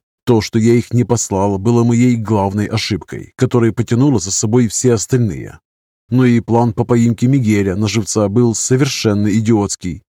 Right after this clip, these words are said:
Не надо было на него соглашаться, но раз уж согласилась, могла ли я сделать что-нибудь, чтобы Кристиан не накачал меня этой дрянью? Наверное, нет.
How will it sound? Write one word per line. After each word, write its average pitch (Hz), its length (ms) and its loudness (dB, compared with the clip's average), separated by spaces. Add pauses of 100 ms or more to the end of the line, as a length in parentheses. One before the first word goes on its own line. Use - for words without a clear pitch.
Не 143 140 2
надо 107 280 0
было 104 220 0
на 107 100 0
него 113 240 2
соглашаться, 101 800 -2 (140)
но 113 180 2
раз 117 240 0
уж 117 240 -6
согласилась, 101 800 -4 (220)
могла 123 340 2
ли 113 100 2
я 110 140 2
сделать 101 420 0
что-нибудь, 113 540 0
чтобы 117 300 0
Кристиан 113 640 -2
не 127 120 2
накачал 131 480 0
меня 104 280 -2
этой 123 260 0
дрянью? 80 540 -6 (260)
Наверное, 107 480 0
нет. 98 240 -4